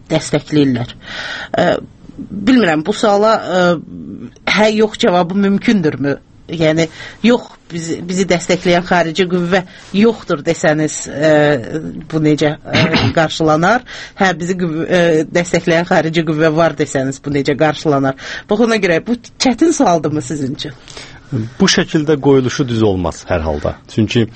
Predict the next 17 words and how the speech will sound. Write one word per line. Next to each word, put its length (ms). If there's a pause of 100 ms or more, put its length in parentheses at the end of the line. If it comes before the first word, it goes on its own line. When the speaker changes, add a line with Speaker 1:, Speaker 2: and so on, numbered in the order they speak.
(400)
Speaker 2:
məsələ 400
biraz 300 (100)
daha 300 (180)
böyük 380 (100)
məsələdir. 720 (100)
Sadəcə 560
hə, 60 (100)
yoxla 380 (340)
cavabını 460 (260)
vermək 320
mümkün 320
olmayan 300
bir 100
məsələdir. 400
Məsələ 320
burasındadır 480
ki, 140